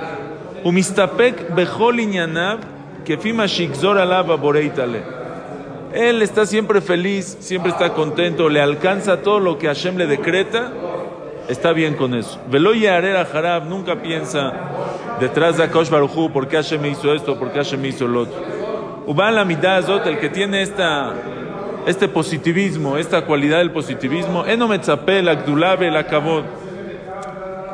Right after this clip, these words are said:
No busca la grandeza, no busca el honor. ¿Por qué? Porque no le falta nada. Una persona que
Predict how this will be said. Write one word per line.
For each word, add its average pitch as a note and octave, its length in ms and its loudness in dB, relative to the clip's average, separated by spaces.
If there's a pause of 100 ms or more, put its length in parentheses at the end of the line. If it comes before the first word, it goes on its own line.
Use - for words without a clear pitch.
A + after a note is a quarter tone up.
(140)
No A3 140 4
busca G#3+ 440 2
la E3 140 4
grandeza, E3 760 2
no F#3 120 0
busca F#3+ 320 0
el F3 100 2
honor. E3 420 0
¿Por E3+ 180 0
qué? A#3 120 4
Porque A3 220 0
no A#3+ 80 0
le A#3+ 100 2
falta A3+ 300 0
nada. F#3+ 420 -2
Una A#3+ 120 0
persona A3 320 -2
que D#3 160 -2